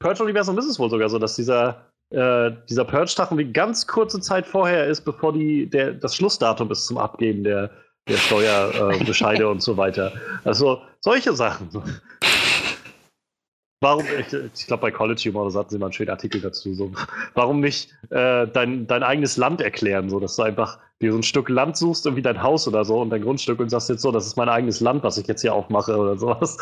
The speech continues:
So, warum nicht? <laughs> Naja.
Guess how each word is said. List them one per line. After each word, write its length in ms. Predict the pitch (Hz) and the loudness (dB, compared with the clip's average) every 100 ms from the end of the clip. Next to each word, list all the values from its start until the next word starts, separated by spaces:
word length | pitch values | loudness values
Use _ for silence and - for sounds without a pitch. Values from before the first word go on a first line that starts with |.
| - - - | -2 -2 -2
So, 220 | 117 - _ - | -4 -4 _ -6
warum 320 | 90 87 113 | -2 2 2
nicht? 180 | 135 170 - | 2 2 0
<laughs> 60 | 175 - 190 - - - - _ _ _ _ _ _ _ _ _ _ _ _ _ _ _ _ _ - - _ _ _ _ _ _ _ - | -4 -2 -4 -4 -12 -12 -20 _ _ _ _ _ _ _ _ _ _ _ _ _ _ _ _ _ -20 -20 _ _ _ _ _ _ _ -6
Naja. 320 | 90 78 | -4 -4